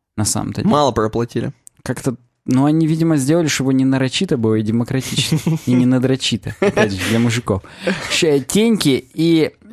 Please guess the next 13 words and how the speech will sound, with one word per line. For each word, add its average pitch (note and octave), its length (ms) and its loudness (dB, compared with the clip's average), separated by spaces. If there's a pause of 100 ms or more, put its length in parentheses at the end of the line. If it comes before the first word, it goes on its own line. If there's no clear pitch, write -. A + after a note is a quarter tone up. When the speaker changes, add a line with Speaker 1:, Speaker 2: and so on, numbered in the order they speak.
Speaker 1:
э, F#2+ 420 -6 (760)
доступность C#3 880 -2
и, C3+ 240 2 (760)
так B2 140 -2
сказать, - 440 -2 (720)
discoverability. B2+ 1000 -2 (180)
Speaker 2:
Блин, A#2 960 2 (100)
это A#2+ 240 -4
прям C3+ 340 0
Speaker 1:
Можешь F3+ 260 -2
перевести D3 280 0
Speaker 2:
изучаемость. C#3 680 2
Speaker 1:
красиво? - 220 -4